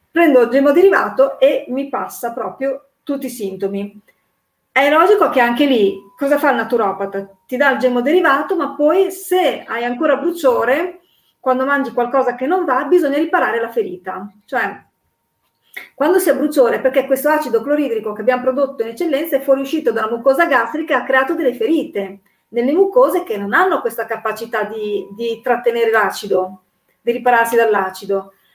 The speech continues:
Quindi questa mucosa va stimolata ad autoripararsi e non è certo il Gaviscon che fa <laughs> questa cosa. Cioè, il Gaviscon è sempre un, mm, un tampone, ok? Mi serve il farmaco, mi serve nel momento in cui non ce la faccio più,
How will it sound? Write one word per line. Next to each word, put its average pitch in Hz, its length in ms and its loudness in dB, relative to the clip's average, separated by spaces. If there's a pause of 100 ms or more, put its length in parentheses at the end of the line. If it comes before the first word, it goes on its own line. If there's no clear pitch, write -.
(140)
Quindi 320 300 4
questa 285 280 2
mucosa 359 640 2
va 269 180 2
stimolata 285 640 -2
ad 262 80 2
autoripararsi 214 1040 -4 (300)
e 226 120 2
non 269 200 2
è 269 80 0
certo 294 320 2
il 208 80 0
Gaviscon 233 580 0
che 208 80 -8
fa 240 160 0
<laughs> 240 60 -6
questa 240 280 -2
cosa. 196 480 -4 (680)
Cioè, 247 280 0
il 302 60 0
Gaviscon 247 480 2
è 247 60 -2
sempre 392 720 0
un, 359 240 -2 (360)
mm, 254 520 -10 (120)
un 349 160 0
tampone, 202 720 0 (800)
ok? 269 200 -4 (580)
Mi 330 120 -2
serve 415 720 -2
il 294 100 -8
farmaco, 254 360 -2
mi 320 160 0
serve 415 400 0
nel 302 140 -2
momento 349 320 0
in 339 100 0
cui 392 120 8
non 403 120 -2
ce 294 80 -2
la 262 60 0
faccio 320 320 -2
più, 277 400 2